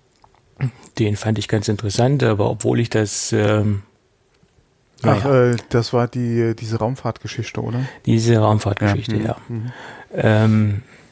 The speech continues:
Speaker 1: der Trailer war ganz okay, aber trotzdem würde ich jetzt nicht sagen, dass ich jetzt da, äh, extreme, naja, äh, dass ich
Speaker 2: Nee,
Speaker 1: mir das jetzt
Speaker 2: sehen
Speaker 1: unbedingt
Speaker 2: wollen?
Speaker 1: angucken muss.
Speaker 2: Oh,
Speaker 1: War
Speaker 2: doch,
Speaker 1: jetzt nicht
Speaker 2: doch,
Speaker 1: so.
Speaker 2: doch schon.
Speaker 1: Hm.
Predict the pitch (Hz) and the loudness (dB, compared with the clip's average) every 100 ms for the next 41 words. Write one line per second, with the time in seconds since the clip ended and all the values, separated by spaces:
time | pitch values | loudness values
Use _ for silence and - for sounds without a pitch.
0 | _ - - 107 139 139 123 113 - - | _ -6 -2 2 4 4 4 2 2 -2
1 | 123 120 120 - 120 127 104 101 - 113 | 0 0 0 -2 2 4 4 0 -2 -4
2 | - 107 104 107 110 107 - 113 104 104 | 0 0 2 2 0 0 0 -2 2 2
3 | 104 110 110 107 104 104 - - 107 - | 2 2 0 0 0 -2 -6 -8 -8 -8
4 | - 101 101 98 - - - - - - | -4 -2 0 -2 -4 -6 -8 -10 -8 -6
5 | - 107 107 107 107 104 101 - _ - | 0 0 2 2 2 0 -2 -8 _ -20
6 | _ _ _ _ - - - - - - | _ _ _ _ -20 -18 -16 -18 -20 -20
7 | - - - 95 92 - - 156 139 120 | -8 -2 0 0 -6 -10 -4 0 2 4
8 | 127 120 113 - 127 135 156 165 101 104 | 4 2 2 2 4 6 4 4 2 0
9 | 104 101 135 139 113 - 117 107 113 110 | 0 -2 2 4 4 2 -2 2 2 2
10 | - 135 127 | -2 -2 -2